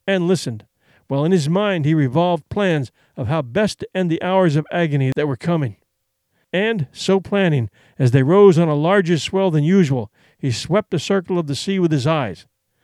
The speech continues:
and saw what made him cry out, "Minnie!"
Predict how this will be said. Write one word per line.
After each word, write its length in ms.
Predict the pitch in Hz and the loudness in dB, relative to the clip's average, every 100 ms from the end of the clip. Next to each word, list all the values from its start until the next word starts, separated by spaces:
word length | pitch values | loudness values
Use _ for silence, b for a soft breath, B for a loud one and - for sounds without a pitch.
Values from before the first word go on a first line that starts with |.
| _ - | _ -6
and 160 | 117 | -4
saw 380 | - 196 175 143 _ _ _ _ _ | 0 2 2 0 _ _ _ _ _
what 160 | 151 127 | -2 0
made 340 | 135 175 190 | 2 2 2
him 120 | 185 | -2
cry 400 | - - 185 226 | -4 -2 0 2
out, 260 | 208 139 - _ _ _ _ _ _ _ _ | 0 -2 -8 _ _ _ _ _ _ _ _
"Minnie!" 560 | 156 202 330 302 139 | 2 4 4 4 0